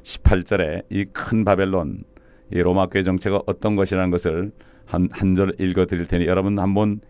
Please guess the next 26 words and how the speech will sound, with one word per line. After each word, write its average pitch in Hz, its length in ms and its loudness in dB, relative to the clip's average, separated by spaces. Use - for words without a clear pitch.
깨닫는 104 320 2
시간 104 200 0
되시기 98 260 0
바랍니다. 85 460 0
"내가, 107 420 6
네가 113 380 4
본 117 360 0
그 120 400 6
여자는 101 720 2
땅의 123 380 4
왕들을 113 640 2
다스리는 101 760 2
큰 120 560 0
도성이라고 98 760 2
하더라." 85 420 -4
이 110 100 2
지상에서 98 560 0
땅의 107 300 -2
모든 110 320 0
나라의 101 240 4
왕들, 92 440 2
대통령을 92 600 0
다스리는 101 640 0
도성은 95 580 2
아무리 104 380 2
찾아봐도 101 720 2